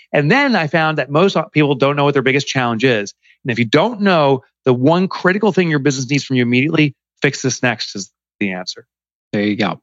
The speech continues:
Speaker 2: So, uh, Leslie Nelson said she already got hers pre-ordered. Um,
Speaker 1: Thank
Speaker 2: Lynn
Speaker 1: you.
Speaker 2: Shell says she's got both in her cart.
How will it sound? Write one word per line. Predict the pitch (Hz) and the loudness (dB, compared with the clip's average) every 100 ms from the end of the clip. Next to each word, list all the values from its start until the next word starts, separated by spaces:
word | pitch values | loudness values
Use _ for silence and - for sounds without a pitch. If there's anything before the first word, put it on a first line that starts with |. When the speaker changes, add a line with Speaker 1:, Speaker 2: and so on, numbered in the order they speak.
| - | -2
Speaker 2:
So, | - 110 110 | 2 2 2
uh, | 117 113 113 | 0 -2 -4
Leslie | - 131 131 131 | 0 0 2 2
Nelson | 120 117 120 120 | 2 0 -2 0
said | 113 | 0
she | 110 120 110 | 2 2 2
already | 110 110 110 | 2 2 2
got | 107 - | 0 0
hers | 113 107 | 0 0
pre-ordered. | - 160 147 139 135 135 131 - - - | 0 2 4 4 2 2 -2 -8 -20 -6
Um, | - 110 107 107 - | -2 0 0 -2 -4
Speaker 1:
Thank | - 110 | -6 0
Speaker 2:
Lynn | 120 | 0
Speaker 1:
you. | |
Speaker 2:
Shell | 117 123 120 | 0 -2 0
says | - 117 | 0 0
she's | 127 123 | 2 0
got | 117 - | -2 2
both | 127 123 | 0 2
in | 123 | 0
her | 113 | -2
cart. | - 156 151 139 | 0 0 2 -2